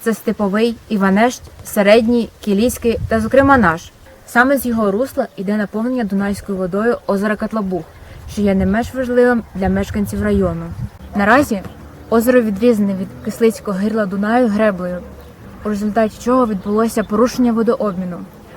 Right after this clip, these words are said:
що позначилось на якості води, та відбулося зниження біорізноманітності. За останні двадцять років рівень води істотно знизився. Озеру загрожує вимирання.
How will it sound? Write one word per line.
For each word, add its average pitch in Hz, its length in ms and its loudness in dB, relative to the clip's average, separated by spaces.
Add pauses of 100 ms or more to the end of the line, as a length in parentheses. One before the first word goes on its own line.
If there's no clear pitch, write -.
(100)
що 214 160 -6
позначилось 226 600 0
на 208 60 0
якості 214 440 0
води, 202 340 0 (340)
та 202 240 2 (140)
відбулося 233 640 2
зниження 220 500 0
біорізноманітності. 202 1120 0 (1080)
За 220 140 6
останні 254 380 2
двадцять 220 360 2
років 208 360 0 (120)
рівень 233 320 2
води 220 260 2
істотно 220 540 -4
знизився. 202 640 0 (1000)
Озеру 254 300 2
загрожує 214 460 0
вимирання. 196 600 0